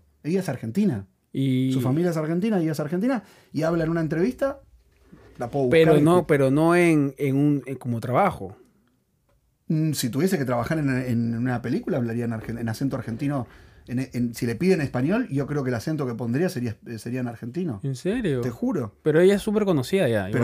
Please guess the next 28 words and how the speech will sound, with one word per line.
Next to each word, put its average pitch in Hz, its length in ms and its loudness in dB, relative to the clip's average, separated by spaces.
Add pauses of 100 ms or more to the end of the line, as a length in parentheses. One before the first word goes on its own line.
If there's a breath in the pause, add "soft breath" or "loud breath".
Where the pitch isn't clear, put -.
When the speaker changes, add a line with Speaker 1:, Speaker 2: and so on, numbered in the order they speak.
Speaker 2:
igual, 117 100 0
ya 117 120 2
Speaker 1:
es 127 80 2
Speaker 2:
no 139 100 0
Speaker 1:
una 131 120 2
Speaker 2:
importa. 127 160 0
Speaker 1:
genia 180 380 0
total. 120 280 -2
Es, 147 140 -6 (400 soft breath)
la, 123 120 -2
fui 127 180 -4
a 156 60 0
ver 160 120 0
la 156 80 2
última 151 280 0
película 139 320 0
de 135 100 2
ella, 160 140 0
es 131 120 -4
espectacular. 123 840 -2 (100)
Speaker 2:
¿Cómo 170 160 -2
se 147 140 -2
llama? 113 180 -2
Speaker 1:
The 123 120 0
Nor-, 160 320 2
The 127 120 0
Northman, 131 920 -2
espectacular. 104 880 -6